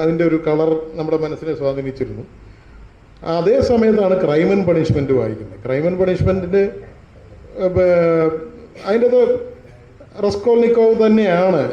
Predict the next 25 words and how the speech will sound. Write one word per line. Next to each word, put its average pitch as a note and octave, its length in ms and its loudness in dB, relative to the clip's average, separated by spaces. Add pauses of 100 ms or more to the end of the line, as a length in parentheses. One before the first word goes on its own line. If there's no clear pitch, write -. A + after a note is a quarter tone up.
(100)
ശരിക്കും D#3+ 340 0
ഇതിൻ്റെ E3 220 2
അകത്തെ E3+ 280 0 (260)
ആ D#3 120 -2
മുന്ന E3 240 0 (200)
എന്ന് E3+ 180 0
പറയുന്ന E3 320 0
കഥാപാത്രം. C#3 520 -2 (260)
ആ C3+ 140 -8
റസ്കോൾനിക്കോവിൻ്റെ F#3 840 0 (640)
ഒരുപാട് F#3+ 320 2 (120)
മാനസിക G3+ 520 0 (120)
വ്യാപാരങ്ങൾ F3+ 680 2
അതിൻ്റെ E3 240 2
എഴുത്തിനെ D3+ 380 -2
സ്വാധീനിച്ചിട്ടുണ്ട്. C3 640 -2
അതുപോലെ G3+ 260 2
അതിൻ്റെ G#3 180 2 (120)
ക്രാഫ്റ്റ് F#3+ 540 -2 (920)
ആ F3+ 40 0 (120)
സമയത്ത് F3 400 2 (280)
ഞാൻ F3 180 0
വായിച്ച E3 240 2 (120)
മറ്റൊരു G3+ 380 0
ക്ലാസിക്കായ C#3 580 0